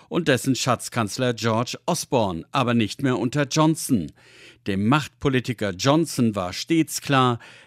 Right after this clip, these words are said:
welcher Mythos den N H S, entstanden nach dem Zweiten Weltkrieg, umrankt.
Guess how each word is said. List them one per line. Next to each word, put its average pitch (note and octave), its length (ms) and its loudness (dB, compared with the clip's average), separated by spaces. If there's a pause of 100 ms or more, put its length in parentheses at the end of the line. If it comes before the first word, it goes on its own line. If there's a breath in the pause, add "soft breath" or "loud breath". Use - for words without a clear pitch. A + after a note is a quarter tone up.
welcher C3 460 2
Mythos D3+ 600 4
den A2+ 180 -2
N G#2 160 -4
H G#2 240 -4
S, - 340 -2
entstanden A#2 720 2
nach G2 220 -2
dem G2+ 260 -4
Zweiten A2 520 -2
Weltkrieg, B2 680 -2
umrankt. C3 720 -2